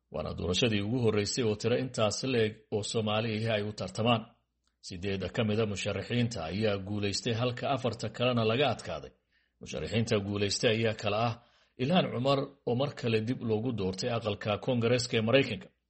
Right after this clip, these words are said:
Mudan Xasan iyo Maxamuud Nuur, oo difaacday kuraastooda golaha wakiilada ee aqalka Minnesota, iyo Cumar Faatax, oo xajistay kursigiisii golaha sanadka ee aqalka Minnesota.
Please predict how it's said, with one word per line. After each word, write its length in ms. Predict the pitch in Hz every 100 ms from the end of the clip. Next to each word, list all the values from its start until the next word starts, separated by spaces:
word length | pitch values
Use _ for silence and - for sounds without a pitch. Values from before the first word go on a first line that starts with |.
| _ -
Mudan 220 | 90 85
Xasan 340 | 87 92 123 113
iyo 140 | 104
Maxamuud 460 | 95 104 117 117 110
Nuur, 220 | 127 143 - - _ _ _
oo 120 | 92 87
difaacday 480 | 85 - 92 113 117
kuraastooda 640 | 110 113 123 - 110 113
golaha 340 | 107 110 120 117
wakiilada 560 | 110 107 117 113 117 120
ee 80 |
aqalka 300 | 123 113 110 117
Minnesota, 520 | 110 110 135 127 85 - _ _ _ _ -
iyo 160 | 90
Cumar 280 | 87 120 107
Faatax, 440 | - 127 120 78 - - _ _ _ _ -
oo 120 | 85
xajistay 600 | - 92 92 90 - 120 110
kursigiisii 760 | - 120 - 110 107 - 113
golaha 340 | 107 110 113 101
sanadka 500 | - 104 95 - 104 - _
ee 100 | 117
aqalka 380 | 107 95 92 104
Minnesota. 500 | 90 80 - 87 117